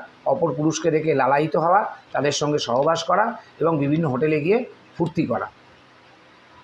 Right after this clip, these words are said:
এবং ছেলেদেরও তাই, তারাদেবীর যে আকর্ষণ ক্ষমতা, সেটা যদি কারো কোনো মেয়ের মধ্যে থাকে, যদি সে চন্দ্রদেবের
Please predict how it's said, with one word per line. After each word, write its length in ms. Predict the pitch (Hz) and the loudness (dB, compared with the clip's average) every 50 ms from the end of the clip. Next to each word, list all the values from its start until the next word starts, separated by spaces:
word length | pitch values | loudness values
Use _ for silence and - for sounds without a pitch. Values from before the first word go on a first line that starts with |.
| - - - - - | -20 -20 -14 -6 -2
এবং 200 | 143 147 151 143 | 0 0 0 0
ছেলেদেরও 440 | - - 175 175 202 196 233 226 220 | 0 0 2 2 4 4 6 6 6
তাই, 320 | 165 202 185 214 240 - - - - - - - - - - - - - - - - - - - | 4 4 2 2 0 -2 -6 -12 -20 -20 -20 -20 -20 -20 -20 -20 -20 -20 -20 -20 -20 -20 -6 -2
তারাদেবীর 440 | 156 165 175 175 190 190 196 185 160 | 0 2 2 4 4 2 2 2 2
যে 80 | 185 | 2
আকর্ষণ 360 | 175 160 185 190 - - 190 175 | 2 2 0 -2 0 0 0 2
ক্ষমতা, 300 | 185 180 180 175 180 170 | 2 2 2 0 0 -2
সেটা 200 | - 160 180 170 | 0 0 0 0
যদি 220 | 180 170 180 175 | 0 0 0 0
কারো 220 | 180 175 160 160 | 0 0 0 0
কোনো 120 | 156 160 165 | 0 0 0
মেয়ের 200 | 156 151 156 160 | 0 2 2 2
মধ্যে 220 | 160 160 160 180 | 0 0 0 -2
থাকে, 320 | 170 147 156 - 208 233 247 - - - - - - - - | -2 -2 -2 -2 -2 -2 -2 -4 -10 -20 -20 -20 -16 -6 -2
যদি 120 | 180 180 | 0 0
সে 140 | 190 185 220 | 2 2 2
চন্দ্রদেবের 580 | 226 208 170 170 170 185 185 180 185 185 185 | 2 2 0 2 2 2 2 2 2 2 0